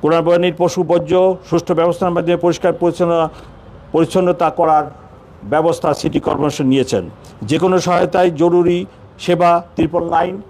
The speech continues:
এবং পুলিশ কন্ট্রোল রুমে যোগাযোগ করুন। পবিত্র ঈদুল আজহা সবার জন্য বয়ে আনুক অনাবিল আনন্দ ও শান্তি।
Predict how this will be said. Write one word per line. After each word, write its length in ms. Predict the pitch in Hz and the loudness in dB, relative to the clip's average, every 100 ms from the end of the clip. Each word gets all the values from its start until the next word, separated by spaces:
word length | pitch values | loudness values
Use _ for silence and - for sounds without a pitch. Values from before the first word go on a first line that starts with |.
| - | -6
এবং 260 | 151 170 165 | 0 0 0
পুলিশ 300 | 170 170 156 | 2 2 0
কন্ট্রোল 340 | - 175 170 | -2 2 2
রুমে 240 | 165 165 160 | 2 2 0
যোগাযোগ 520 | 139 147 147 143 - - - - - | 0 0 0 0 -2 -4 -20 -10 0
করুন। 320 | 139 117 87 - - - - | 2 2 -2 -10 -12 -12 -2
পবিত্র 340 | 165 180 185 | 2 2 2
ঈদুল 360 | 180 165 180 175 | 0 2 2 2
আজহা 320 | 170 180 180 | 0 2 0
সবার 380 | - 165 175 160 | 0 -2 -2 -2
জন্য 220 | 175 175 | -4 -4
বয়ে 240 | 165 175 | -2 0
আনুক 300 | 170 175 175 175 - - - - | 2 2 0 -2 -16 -20 -8 0
অনাবিল 460 | 165 170 165 165 | 0 2 2 4
আনন্দ 560 | 160 170 175 165 175 165 - - | 2 2 0 0 0 0 -6 -2
ও 240 | 156 160 | 0 0
শান্তি। 520 | 151 160 143 131 110 | -2 -2 -2 -2 -4